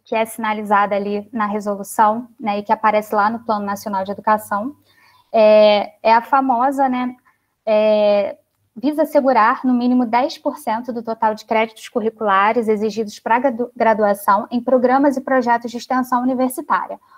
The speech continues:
Ou seja, é tentar garantir em todos os cursos de graduação que o aluno tenha pelo menos dez por cento do total de créditos curriculares, é,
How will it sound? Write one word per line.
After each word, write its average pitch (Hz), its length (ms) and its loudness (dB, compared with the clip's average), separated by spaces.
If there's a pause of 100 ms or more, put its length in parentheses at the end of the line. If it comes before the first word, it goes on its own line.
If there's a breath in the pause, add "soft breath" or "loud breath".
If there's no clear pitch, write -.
(320 soft breath)
Ou 254 180 4
seja, 202 440 -4 (140)
é 233 80 2
tentar 269 480 2
garantir 294 600 0
em 262 80 0
todos 254 300 0
os 269 140 -6
cursos 226 280 -6
de 220 80 -8
graduação 262 680 0
que 294 100 -4
o 302 60 4
aluno 294 400 4
tenha 277 420 0 (280)
pelo 339 220 4
menos 269 480 -2
dez 262 440 0
por 294 200 -6
cento 240 540 -6 (420 loud breath)
do 247 120 0
total 247 420 2
de 247 140 -4
créditos 226 580 -2
curriculares, 226 1000 -2 (400 soft breath)
é, 220 540 2